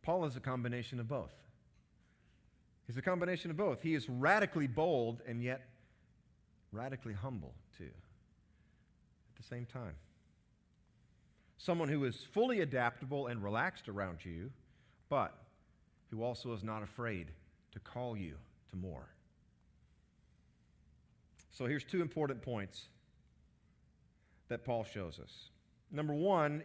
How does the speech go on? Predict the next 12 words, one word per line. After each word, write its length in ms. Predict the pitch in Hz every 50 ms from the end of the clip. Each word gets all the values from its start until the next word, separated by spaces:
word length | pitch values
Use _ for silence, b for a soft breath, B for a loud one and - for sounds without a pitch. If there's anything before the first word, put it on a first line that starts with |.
| -
you 200 | 139 147 180 196
need 300 | 196 202 226 247 240 170
Christians 480 | - - 196 196 185 - - 175 147 143
around 360 | 143 139 139 131 127 123 101
you 120 | 104 110
who 180 | 98 110 107 101
are 60 | 95
like 280 | 87 82 76 76 - -
this. 200 | 71 60 - - - - - - - - - - - _ _ _ _ _ _ _ _ - -
You 80 | 131 143
really 200 | 165 165 151 131
do. 200 | 127 127 104